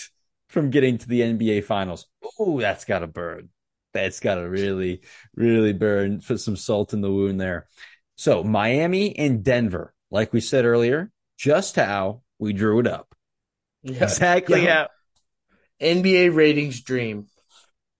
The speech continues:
Speaker 1: Uh, I see. Yeah, yeah. So that's legit. I am interested to see what these ratings are gonna look like, because that's the talk. Like, these, re-, you know, even I said this, like,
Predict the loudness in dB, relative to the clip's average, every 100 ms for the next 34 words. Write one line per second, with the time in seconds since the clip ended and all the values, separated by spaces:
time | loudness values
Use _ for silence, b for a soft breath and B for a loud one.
0 | _ -4 0 2 2 0 0 0 2 0
1 | -2 -2 -4 2 2 2 -2 -4 -2 -6
2 | -4 -4 -2 -2 -2 -4 -4 -2 -2 -2
3 | -6 -6 -4 -4 -4 0 2 2 2 0
4 | 2 2 0 2 0 0 0 -2 -2 -2
5 | -2 -2 -2 0 -2 -2 0 0 2 2
6 | 0 -2 -6 -2 0 0 -2 -4 0 -2
7 | -2 -4 -4 -4 -4 -2 -2 -6 b 0
8 | 2 0 0 -2 -4 -6 -6